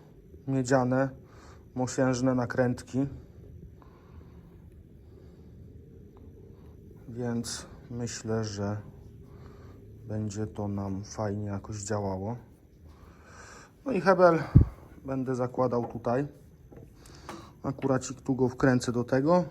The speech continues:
i będzie już masa na silniku. Będzie tutaj przewiercone i tu on się będzie trzymał. I wystarczy mi tego starego przewodu,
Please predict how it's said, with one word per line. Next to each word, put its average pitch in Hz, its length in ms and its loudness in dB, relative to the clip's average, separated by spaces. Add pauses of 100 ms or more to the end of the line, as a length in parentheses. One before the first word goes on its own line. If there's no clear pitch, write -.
(220)
i 143 100 -6
będzie 131 220 0
już 123 180 0
masa 131 320 0
na 120 120 -4
silniku. 135 540 -4 (2000)
Będzie 127 340 -4
tutaj 117 260 -4
przewiercone 123 720 0 (680)
i - 40 -16
tu 123 180 0
on 120 100 2
się 123 120 -2
będzie 120 280 0
trzymał. 110 500 -2
I 117 180 -2
wystarczy 131 520 0
mi 131 120 2
tego 127 240 -2
starego 123 360 0
przewodu, 135 500 -2